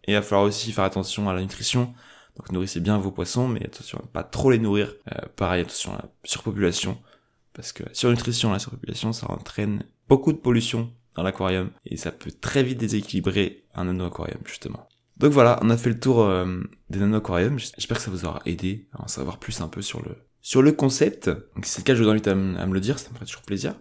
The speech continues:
Et puis, euh, n'hésitez pas à checker le blog pour en savoir plus sur l'aquariophilie. Vous y trouverez plein d'autres articles. Puis n'hésitez pas à laisser un petit commentaire ainsi qu'un,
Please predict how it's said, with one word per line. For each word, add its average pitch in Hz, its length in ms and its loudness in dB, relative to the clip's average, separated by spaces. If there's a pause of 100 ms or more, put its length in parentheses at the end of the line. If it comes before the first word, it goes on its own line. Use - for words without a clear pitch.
Et - 140 -2
puis, 107 260 0
euh, 101 80 4
n'hésitez 101 220 0
pas 117 140 10
à 117 40 8
checker 110 240 -2
le 101 80 0
blog 110 320 4
pour 113 160 0
en 113 60 4
savoir 107 240 2
plus 113 100 -8
sur 107 140 0
l'aquariophilie. 98 400 -4
Vous 101 120 -12
y 95 60 -14
trouverez - 300 -6
plein 117 420 4
d'autres 98 240 0
articles. 98 420 -8 (200)
Puis - 100 -10
n'hésitez - 220 -6
pas - 100 -2
à 92 40 0
laisser 92 200 -6
un 95 60 -6
petit - 240 -12
commentaire 92 580 -6
ainsi - 220 -12
qu'un, - 160 -10